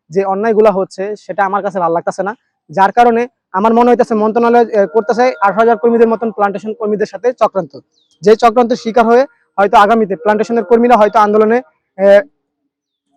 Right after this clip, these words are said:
সরি, আহ, প্লান্টেশনের কর্মীরা হয়তো আ-, আ-, আগামীতে আন্দোলন করবে। তো একটা কথা কি মন্ত্রণালয়, আহ, মন্ত্রণালয়ের কাছে বলে, বলে রাখি, আগে তো একটা সামলান আঠারো হাজার কর্মী, যদি এতগুলো আপনারা, আহ, টাকা পয়সা নিয়ে উল-, উলট পালট করে রাখেন,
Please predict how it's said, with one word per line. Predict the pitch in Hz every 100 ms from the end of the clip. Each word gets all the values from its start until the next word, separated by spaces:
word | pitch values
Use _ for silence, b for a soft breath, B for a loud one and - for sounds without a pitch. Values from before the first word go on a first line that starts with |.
| _ _
সরি, | 220 202
আহ, | 170 190 185 170
প্লান্টেশনের | 165 208 226 240 254
কর্মীরা | 262 254
হয়তো | 247 240
আ-, | 226 226 -
আ-, | 202 196
আগামীতে | 208 220 233 233
আন্দোলন | 214 220 226
করবে। | 214 165 135 - _ _ _ _
তো | 233
একটা | 262 247
কথা | 247 247
কি |
মন্ত্রণালয়, | 247 233 240 240 240 233
আহ, | 208
মন্ত্রণালয়ের | 202 208 226 226
কাছে | 226 220
বলে, | 190 220 220
বলে | 185 214
রাখি, | 214 175 180 226 _ _ _ _ _ - - _ _ -
আগে | 185 240
তো | 285
একটা | 247 -
সামলান | 233 214 208 202
আঠারো | 175 202
হাজার | 208 214
কর্মী, | 214 208 165
যদি | 151 202
এতগুলো | 220 208 240 233 254
আপনারা, | 208 247 233
আহ, | 220 247 233
টাকা | - 202 226
পয়সা | 214 226
নিয়ে | 240 240
উল-, | 233 247 -
উলট | 220 240 -
পালট | 233 214
করে | 233 226
রাখেন, | 185 151